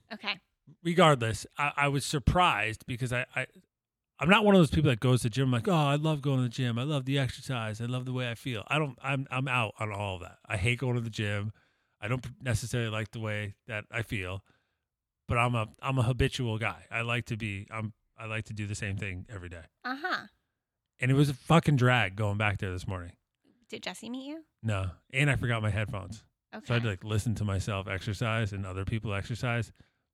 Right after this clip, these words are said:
Speaker 2: What a turnoff that is.
Speaker 1: And look at all the outfits.
Speaker 2: There's so many. So,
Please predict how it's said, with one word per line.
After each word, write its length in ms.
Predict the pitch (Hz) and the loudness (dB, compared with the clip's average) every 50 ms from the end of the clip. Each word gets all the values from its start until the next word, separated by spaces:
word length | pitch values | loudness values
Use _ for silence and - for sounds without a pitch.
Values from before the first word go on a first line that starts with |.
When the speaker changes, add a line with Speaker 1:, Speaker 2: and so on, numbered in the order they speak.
| _ _ | _ _
Speaker 2:
What 220 | 95 104 127 143 | 0 2 2 2
a 60 | 123 | 2
turnoff 480 | - - 113 117 113 113 107 101 90 - _ _ _ | 2 2 2 2 2 2 0 0 -2 -6 _ _ _
that 220 | - 107 117 113 92 | -2 0 0 0 0
is. 240 | 80 78 - - - - - | -4 -12 -18 -20 -20 -16 -16
Speaker 1:
And 140 | 208 202 | -14 -12
look 120 | 202 190 - | -12 -12 -10
at 60 | 214 | -10
all 140 | 214 208 208 | -8 -8 -8
the 60 | 196 170 | -8 -8
outfits. 460 | 220 226 226 - - - - 104 - - _ _ _ _ _ _ - | -10 -10 -12 -14 -16 -18 -18 -18 -20 -20 _ _ _ _ _ _ -6
Speaker 2:
There's 140 | 117 110 - | -4 -4 -4
so 260 | - - 131 113 110 | -2 0 0 0 2
many. 260 | 107 107 104 101 92 - _ _ _ _ _ _ _ _ | 0 0 -2 -2 -6 -10 _ _ _ _ _ _ _ _
So, 320 | - - - 131 107 107 | -4 0 2 2 2 2